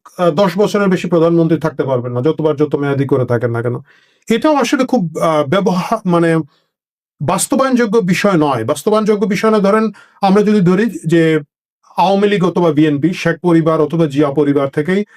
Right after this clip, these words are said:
প্রধানমন্ত্রী সাধারণত হয়ে থাকেন, তারা একজনের পর আরেকজন হবেন, তাদের পরিবারের একজনের দশ বছর শেষ হবে, তারেক রহমানের শেষ হবে,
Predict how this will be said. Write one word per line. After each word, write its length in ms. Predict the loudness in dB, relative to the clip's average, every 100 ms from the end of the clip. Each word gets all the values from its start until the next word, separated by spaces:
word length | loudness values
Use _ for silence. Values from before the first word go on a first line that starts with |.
| -20 _
প্রধানমন্ত্রী 840 | 0 2 2 2 0 0 0 2 0 -4
সাধারণত 520 | -4 -2 0 2 0
হয়ে 260 | 2 0 -2
থাকেন, 380 | -4 -2 -4 -8 _ _ _
তারা 280 | 0 2 2
একজনের 380 | 0 0 0 0
পর 140 | 0
আরেকজন 320 | 0 0 0 0
হবেন, 200 | 0 0
তাদের 240 | -2 -2
পরিবারের 400 | 0 0 2 2
একজনের 380 | 0 0 -2 0
দশ 160 | -2
বছর 220 | -2 -2 -2
শেষ 260 | -2 -2
হবে, 160 | 0 -2 -4 _ -4
তারেক 260 | -2 0
রহমানের 300 | 0 0 0
শেষ 300 | 0 -2 -2
হবে, 180 | -2